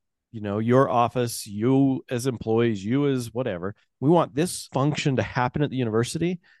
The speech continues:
And it's a, an important reminder to that office every year to pause and think about, why does it exist and how does it achieve its goals for its existence, right? Because I think so often in student affairs,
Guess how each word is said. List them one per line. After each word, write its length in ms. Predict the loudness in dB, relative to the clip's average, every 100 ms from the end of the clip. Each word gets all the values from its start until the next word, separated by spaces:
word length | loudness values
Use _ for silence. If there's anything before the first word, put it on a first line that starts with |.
| _ _ -8
And 480 | -2 0 -2 -4 -10 -18 -8
it's 240 | -8 0
a, 240 | 4 4 0 _ -2
an 100 | -2
important 400 | 0 -2 0 2
reminder 500 | 2 4 2 2 0
to 60 |
that 180 | 2 2
office 560 | 2 0 0 -6 -8 -16 -4
every 240 | 0 2
year 120 | 2 0
to 80 |
pause 340 | 0 2 0 0
and 120 | -6
think 160 | -6 -4
about, 260 | -2 -4 -6 _ _ _ _ -12
why 300 | -6 -4 0
does 240 | 0 0
it 80 | -2
exist 440 | -4 -6 -8 -8
and 200 | -6 -4
how 220 | 0 2
does 220 | 4 2 2
it 160 | 0
achieve 380 | -2 -6 -4 -2
its 160 | -2 2
goals 320 | 4 4 2
for 260 | 2 4
its 140 | 4 2
existence, 720 | -4 -4 -8 -8 -14 -14 -4
right? 240 | 0 0 -4 -10 0
Because 260 | 2 4
I 60 | 2
think 280 | 0 -4 -4
so 380 | -6 -2 -2
often 580 | 0 2 0 2 -2 -2 -8 _ _ _ -2
in 200 | -2 -2
student 360 | -4 -2 -2
affairs, 760 | -2 0 2 2 -2 -6 -12